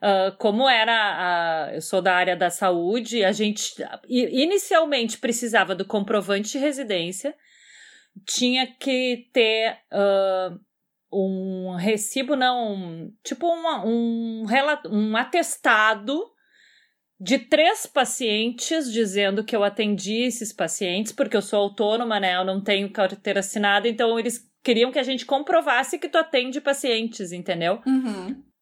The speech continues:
Speaker 1: O que já fiquei, todo mundo, o Crefito entrou com um pedido dizendo que isso seria ilegal, né? Porque, ah, eles não, não podem pedir comprovante de residência de um paciente meu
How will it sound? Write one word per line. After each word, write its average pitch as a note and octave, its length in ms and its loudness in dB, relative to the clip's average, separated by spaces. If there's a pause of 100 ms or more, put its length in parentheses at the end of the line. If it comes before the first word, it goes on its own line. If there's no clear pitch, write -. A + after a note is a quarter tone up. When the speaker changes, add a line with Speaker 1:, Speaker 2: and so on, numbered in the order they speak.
Speaker 1:
O A3 180 2
que C4+ 420 0
já C#4+ 240 4
fiquei, B3+ 340 -4 (200)
todo A3+ 240 2
mundo, B3 260 0 (180)
o F3+ 60 -6
Crefito A3 500 -2
entrou G#3 420 0
com G#3 180 -6
um F3+ 280 -6 (180)
pedido G3+ 440 0
dizendo G3+ 420 -2
que A3+ 120 -4
isso A3+ 280 -2
seria G#3 400 2
ilegal, A3 600 2
né? F#3 320 -2
Porque, F#3+ 480 0 (500)
ah, E3+ 300 4
eles F#3 220 -2
não, G#3+ 260 0
não A#3 240 0
podem C4+ 380 2
pedir G#3+ 680 -2 (100)
comprovante A3+ 680 2
de C4+ 100 0
residência A3+ 560 2
de A3 80 2
um A#3 80 0
paciente A#3 500 0
meu G#3 340 0